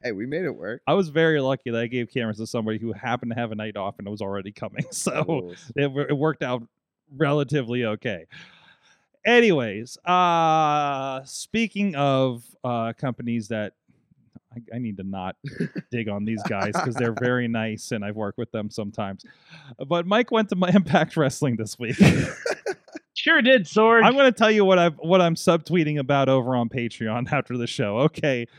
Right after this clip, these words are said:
Speaker 2: there was just something
Speaker 3: Sounds
Speaker 2: I
Speaker 3: good.
Speaker 2: noticed that, you know, just it's, it's, I love you, Impact Wrestling. You guys are fantastic. You're pleasant to
Speaker 3: Oh.
Speaker 2: work with. I, like, like, seriously, but I,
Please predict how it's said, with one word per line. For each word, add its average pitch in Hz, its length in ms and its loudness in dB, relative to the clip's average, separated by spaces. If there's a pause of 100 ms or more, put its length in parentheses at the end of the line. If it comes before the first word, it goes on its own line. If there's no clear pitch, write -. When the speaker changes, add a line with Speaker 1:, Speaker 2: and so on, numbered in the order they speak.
(140)
Speaker 2:
there 147 120 0
was 147 100 2
just 160 160 0
something 175 300 4
Speaker 3:
Sounds 147 100 2
Speaker 2:
I 147 40 4
Speaker 3:
good. 170 140 8
Speaker 2:
noticed 127 420 2 (240)
that, 123 380 0
you 131 160 -4
know, 107 400 -4 (160)
just - 240 -10 (320)
it's, 120 240 -8
it's, 120 200 -8 (340)
I 196 100 0
love 190 300 0
you, 127 140 -2
Impact 110 360 -6
Wrestling. 107 400 -8
You 113 60 -12
guys 135 200 -6
are 131 80 -10
fantastic. 131 840 -6
You're 117 160 -6
pleasant 131 380 2
to 180 40 6
Speaker 3:
Oh. 160 140 4
Speaker 2:
work 120 280 0
with. 117 260 -2 (100)
I, 123 160 -6 (400)
like, 123 300 -6
like, 123 160 -4
seriously, 120 580 -2 (400)
but 123 260 2
I, 123 160 -4